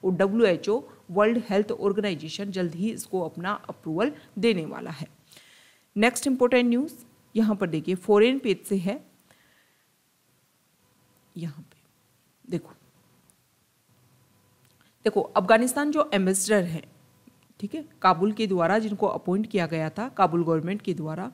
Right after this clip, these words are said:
हालांकि लास्ट मंथ जो काबुल गवर्नमेंट है वो कोलैप्स हो गई। इसकी वजह से जो यूएन है,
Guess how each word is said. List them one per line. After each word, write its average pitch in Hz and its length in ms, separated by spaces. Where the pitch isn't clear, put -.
हालांकि 190 420
लास्ट 208 420
मंथ 185 220
जो 180 140
काबुल 175 320
गवर्नमेंट 175 420
है 185 80
वो 190 120
कोलैप्स 165 480
हो 180 100
गई। 208 180
इसकी 254 260
वजह 180 300
से 220 280
जो 208 100
यूएन 220 480
है, 180 220